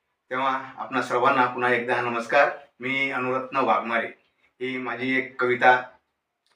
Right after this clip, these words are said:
सादर करतोय, ज्या कवितेचं नाव आहे पांडुरंग कोकुलवार. पांडुरंग कोकुलवार सर,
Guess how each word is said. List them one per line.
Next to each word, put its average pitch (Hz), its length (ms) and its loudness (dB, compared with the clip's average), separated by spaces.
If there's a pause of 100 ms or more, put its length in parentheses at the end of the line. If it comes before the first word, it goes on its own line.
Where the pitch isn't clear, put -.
सादर 135 300 0
करतोय, - 280 -4 (320)
ज्या 123 140 0
कवितेचं 127 840 0
नाव 151 260 6
आहे 110 460 -2 (120)
पांडुरंग 131 520 2
कोकुलवार. 110 600 -8 (1200)
पांडुरंग 160 520 2
कोकुलवार 151 500 4
सर, 123 320 2